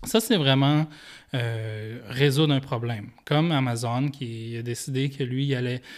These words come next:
faire du Prime Shipping vingt, vingt-quatre heures, quarante-huit heures, donc il va offrir un, une résolution de problème qui est que les gens ne veulent plus se déplacer en magasin, c'est trop long magasiner, surtout si tu veux juste acheter, euh, du savon à vaisselle.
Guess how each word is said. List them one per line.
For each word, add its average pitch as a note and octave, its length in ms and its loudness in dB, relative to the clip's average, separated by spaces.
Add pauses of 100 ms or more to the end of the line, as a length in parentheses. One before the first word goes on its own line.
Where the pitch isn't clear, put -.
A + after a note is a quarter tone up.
(140)
faire C#3 260 2
du C3+ 160 0
Prime C3+ 380 2
Shipping C#3 440 0
vingt, B2+ 220 0 (100)
vingt-quatre C#3 600 -4
heures, C#3 140 -2
quarante-huit A#2+ 460 -8
heures, D#3 280 -2
donc C3 180 -4
il C3 80 -4
va B2+ 280 -4 (420)
offrir D3 500 -2
un, A#2 360 -4 (460)
une B2+ 140 -4
résolution B2+ 540 0
de D3+ 60 0
problème B2 580 -2
qui D3 420 0 (180)
est D3+ 220 -2
que D3+ 80 0
les B2+ 200 0
gens C3+ 180 -2
ne D#3 120 0
veulent C3 240 -2
plus F3 200 -6
se E3+ 60 -4
déplacer B2+ 440 -4
en D3 80 0
magasin, A#2+ 420 -4
c'est D#3 140 -6
trop E3 220 0
long C3+ 180 0
magasiner, A#2+ 600 -6
surtout C#3+ 260 -6
si D#3+ 120 -8
tu - 80 -6
veux C3 120 2
juste C#3+ 240 -2
acheter, C#3 380 -4
euh, B2 120 -4
du A#2 100 -8
savon B2 320 -6
à A#2+ 60 -8
vaisselle. A#2 400 -12